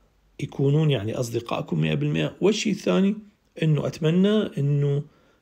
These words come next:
دائمًا من تنطون المصلح أو تنطون هواتفكم لأي شخص ترجعون تتأكدون، لأنه التطبيقات الآن تفتح بأكثر من حساب، فتتأكدون إنه حسابكم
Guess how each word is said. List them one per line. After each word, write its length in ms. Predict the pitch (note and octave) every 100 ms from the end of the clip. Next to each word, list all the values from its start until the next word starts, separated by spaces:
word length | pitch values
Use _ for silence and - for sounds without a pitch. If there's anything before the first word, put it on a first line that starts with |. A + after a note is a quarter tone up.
| _
دائمًا 420 | - F3 E3 D3 C3+
من 300 | B2+ B2+ -
تنطون 460 | C3+ C3 D3+ D#3
المصلح 920 | B2+ D3 C3 C3 - D3+ F#3 G#3 - _ _ _ _ -
أو 120 | F3+
تنطون 600 | - D3 C#3+ D3+ C3 A2+ - _ - A2+
هواتفكم 720 | C3 C3+ B2+ F3+ - - - -
لأي 360 | C3 B2 - G3+
شخص 460 | - - A3+ A#3 - _ _ _
ترجعون 420 | - B2+ C#3+ D#3 D3+
تتأكدون، 460 | - D#3+ - D3
لأنه 180 | D3+ D3+
التطبيقات 540 | C#3+ D3+ C#3+ - D3+
الآن 180 | C#3 D3
تفتح 380 | D3+ D3+ D#3 -
بأكثر 520 | - D3 - E3+ E3
من 300 | - D#3 D#3
حساب، 340 | - D3+ F#3+ G#3
فتتأكدون 720 | - G3 - G3+ - D4 D4+ - - _ _ -
إنه 180 | F#3 D#3
حسابكم 720 | - - F3 D#3 - F3 G3